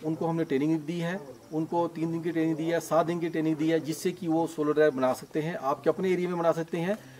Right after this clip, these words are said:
हम आपको उसका, अ, नाम और उनका पता आपको दे सकते हैं, जिससे आप उनको बनवा सकते हैं। इसमें आप देखिए कि जिस तरह की फल हैं हमारे, जैसे आज के खुमानी है, पलम है, आड़ू हैं, सेब हैं, अनारदाना है, कोई भी फल है आपका, हमने इसमें आम भी सुखाए हैं, जो पके आम हैं, वो भी सुखाए हैं। इसमें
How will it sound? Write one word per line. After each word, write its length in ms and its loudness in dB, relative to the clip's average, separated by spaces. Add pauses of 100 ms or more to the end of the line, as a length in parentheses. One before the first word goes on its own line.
(180)
हम 160 2
आपको 300 4
उसका, 220 -2
अ, 560 -4
नाम 360 4
और 240 0
उनका 180 0
पता 260 0
आपको 200 0
दे 100 0
सकते 240 -6
हैं, 120 -2
जिससे 240 -2
आप 100 2
उनको 220 -4
बनवा 220 -2
सकते 260 -8
हैं। 200 -2 (520)
इसमें 500 2
आप 180 -2
देखिए 280 -2
कि 60 -2
जिस 240 -6
तरह 160 0
की 120 -4
फल 300 0
हैं 120 -2
हमारे, 240 4
जैसे 220 0
आज 100 2
के 80 0
खुमानी 420 0
है, 240 -4
पलम 400 0
है, 200 -4
आड़ू 320 0
हैं, 260 -4
सेब 320 -2
हैं, 300 -4 (280)
अनारदाना 520 2
है, 260 -2 (420)
कोई 160 8
भी 60 4
फल 220 4
है 60 6
आपका, 340 -2
हमने 200 4
इसमें 200 2
आम 260 6
भी 100 6
सुखाए 300 4
हैं, 160 2
जो 100 0
पके 280 0
आम 220 4
हैं, 60 2
वो 120 4
भी 100 4
सुखाए 260 -2
हैं। 80 -2
इसमें 260 -4